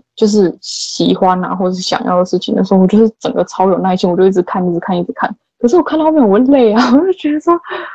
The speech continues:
啊，好累哦，<laughs> 就是看到底为了这个做什么这种感觉。然后我就，我就是，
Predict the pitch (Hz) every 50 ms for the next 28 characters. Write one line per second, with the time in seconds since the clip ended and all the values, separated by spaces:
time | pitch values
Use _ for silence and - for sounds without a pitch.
0 | - - 269 - - 262 254 208 180 - - _ _ - - 196 185 190 226 240
1 | 214 185 175 175 170 _ _ - 254 294 277 269 285 - - - 294 311 - _
2 | _ - 294 226 202 - 175 190 247 226 185 180 - 226 214 190 175 - - 240
3 | 185 170 - - 202 196 170 185 202 180 175 180 - - - 185 - - 254 -
4 | 269 320 294 - - 233 262 311 294 226 277 277 233 233 220 - - 262 - -
5 | 180 202 247 277 269 269 269